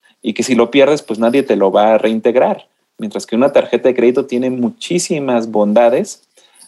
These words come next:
de entrada por el, el, el cómo es el producto, pero también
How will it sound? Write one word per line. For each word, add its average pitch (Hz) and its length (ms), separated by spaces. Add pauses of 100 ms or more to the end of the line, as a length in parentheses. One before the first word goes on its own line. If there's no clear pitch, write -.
(100)
de 107 140
entrada 143 500
por 107 340
el, 98 280
el, 101 260
el 95 440
cómo 127 200
es 127 100
el 107 100
producto, 98 540 (180)
pero 110 180
también 139 460